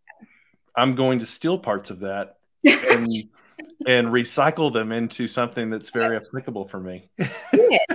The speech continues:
Speaker 2: absolutely. And, you know, the thing is, part of the beauty of being within my organization is that you're already kind of getting that from me anyway. We'll
Speaker 1: Yeah,
Speaker 2: periodically meet up
Speaker 1: exactly.
Speaker 2: for coffee or lunch or whatever. And, you know, I'm not gonna say, "Mm, I'd love to help you with your business, but I need you to sign up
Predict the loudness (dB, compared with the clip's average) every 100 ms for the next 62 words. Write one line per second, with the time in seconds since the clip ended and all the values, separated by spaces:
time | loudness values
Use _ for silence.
0 | 4 4 4 -4 2 4 4 4 4 4
1 | 2 2 4 6 4 2 -4 -8 0 2
2 | 4 4 2 2 2 2 4 4 4 -2
3 | -2 0 2 2 2 2 2 2 0 0
4 | -2 0 -2 -2 -2 -2 -2 -2 0 2
5 | 0 -2 -4 -4 -4 -4 -2 -4 -4 -6
6 | -6 -6 -6 -6 -8 -10 -2 2 2 -2
7 | _ -8 -6 -4 -2 -2 -4 -8 -10 -20
8 | -6 -6 -4 -6 -6 -8 -8 -6 -4 -2
9 | -2 -2 -4 -6 -8 -18 -20 -10 -4 -2
10 | 0 -2 -4 -6 -4 -2 -2 -4 -4 -2
11 | 0 0 -2 -4 -4 -6 -6 -8 -6 -2
12 | 0 -2 -4 -10 -8 -6 -4 -4 -6 -10
13 | -14 -8 -8 -6 -8